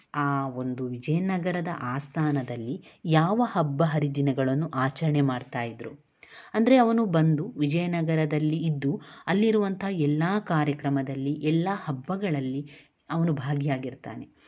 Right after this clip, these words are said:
ಅವನಿಗೆ ಅದನ್ನೆಲ್ಲ ಕಂಡು ತುಂಬನೇ ಖುಷಿಯಾಗಿ ಈ ಒಂದು ಗ್ರಂಥವನ್ನು ಬರೆದಿದ್ದಾನೆ.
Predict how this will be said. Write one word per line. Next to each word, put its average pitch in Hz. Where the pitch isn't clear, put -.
ಅವನಿಗೆ 185
ಅದನ್ನೆಲ್ಲ 151
ಕಂಡು 139
ತುಂಬನೇ 175
ಖುಷಿಯಾಗಿ 139
ಈ 190
ಒಂದು 135
ಗ್ರಂಥವನ್ನು 139
ಬರೆದಿದ್ದಾನೆ. 127